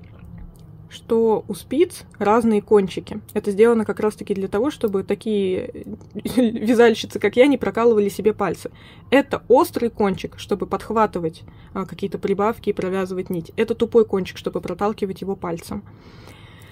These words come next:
Давно я на них не вязала, но так как у меня сейчас, а, мэ-, для Magic Loop не осталось два с половиной, все у меня в работе. Я пока еще никакие носки не завершила полностью, чтобы освободить спицы. Поэтому я возьму и начну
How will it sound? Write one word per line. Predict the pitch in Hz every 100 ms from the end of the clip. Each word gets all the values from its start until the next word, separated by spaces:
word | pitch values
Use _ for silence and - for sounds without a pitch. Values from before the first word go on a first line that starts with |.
| - - - - - -
Давно | 202 262 269
я | 202 180
на |
них | 180 170
не | 196
вязала, | 185 190 233 381 311 175 - - - -
но | 202 196
так | - 233
как | 214
у | 202
меня | 202
сейчас, | 202 202 214 202 -
а, | 202 185 190 - - - - - - - - - -
мэ-, | 208 208 208
для | 196 220
Magic | 220 185
Loop | 180 208 202
не | 185
осталось | 180 - 220 359 262
два | 196 190
с |
половиной, | - 190 185 165 165
все | - 214
у |
меня | 190 175 160
в |
работе. | 196 226 180 180 240 - - 233
Я | 196
пока | 196 190
еще | 190 - 190
никакие | 185 196 196 196 190
носки | 185 190 - 180
не | 185
завершила | 185 190 175 - 226 254
полностью, | 240 240 233 226 214 - 214
чтобы | 214 202 196
освободить | - 196 196 202
спицы. | - 202 196 196 196 - - - -
Поэтому | 196 233 247 226
я | 196 208 226
возьму | 202 196 208 226 247
и | 214
начну | 202 185 - 220 233